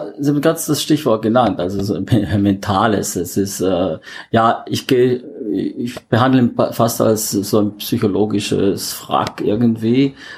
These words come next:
äh, jetzt gar nicht im negativen Sinne, sondern eben es ist, man muss eigentlich immer sich die Vorstellung machen, was in der Pause passiert. Also es ist für mich immer,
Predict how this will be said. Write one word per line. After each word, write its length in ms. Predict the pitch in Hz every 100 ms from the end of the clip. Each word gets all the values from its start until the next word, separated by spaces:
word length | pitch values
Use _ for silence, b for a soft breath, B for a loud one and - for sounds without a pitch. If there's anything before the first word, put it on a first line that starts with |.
| B
äh, 400 | 107 101 104 73
jetzt 160 | 101 -
gar 160 | 104 110
nicht 80 |
im 80 | 113
negativen 880 | 104 131 127 131 127 123 120 - 101
Sinne, 420 | - 113 139 139
sondern 320 | 135 117 110
eben 240 | 92 107 110
es 160 | 107
ist, 260 | 113 104 - B B B B
man 160 | 110
muss 360 | 123 139 - -
eigentlich 540 | 104 117 127 120 -
immer 420 | 120 127 120 - - 98
sich 220 | 120 117 117
die 100 | 120
Vorstellung 360 | - 123 127
machen, 300 | 110 104 113
was 160 | 104 104
in 80 | 98
der 80 |
Pause 480 | 90 - 101 110 101
passiert. 720 | - - - - 76 69 -
Also 180 | - 104
es 120 | 104
ist 140 | 110 107
für 100 | 107
mich 220 | 104 101
immer, 340 | 107 110 107